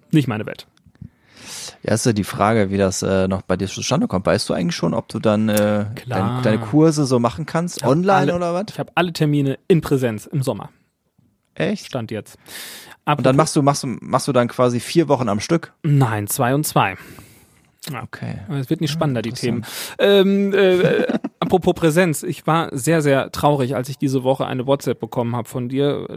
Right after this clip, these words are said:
Speaker 1: die rein persönlich an mich gerichtet war.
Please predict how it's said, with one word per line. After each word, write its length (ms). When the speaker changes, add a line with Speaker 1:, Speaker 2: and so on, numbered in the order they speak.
Speaker 1:
die 500
rein 500
persönlich 420
an 80
mich 140
gerichtet 380
war. 320